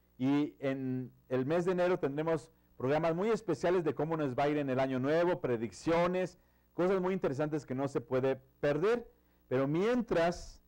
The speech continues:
desde aquí, este día, les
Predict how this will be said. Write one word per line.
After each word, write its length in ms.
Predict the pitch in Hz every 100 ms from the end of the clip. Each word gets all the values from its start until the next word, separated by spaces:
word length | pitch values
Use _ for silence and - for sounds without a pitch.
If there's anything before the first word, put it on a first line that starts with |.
| _
desde 240 | 113 110 117
aquí, 480 | 117 - 160 220 269 _ _ _ _ _ -
este 380 | 143 151 185 156
día, 360 | 170 165 233 - _ _ _ _ _ _ _
les 340 | 123 131 131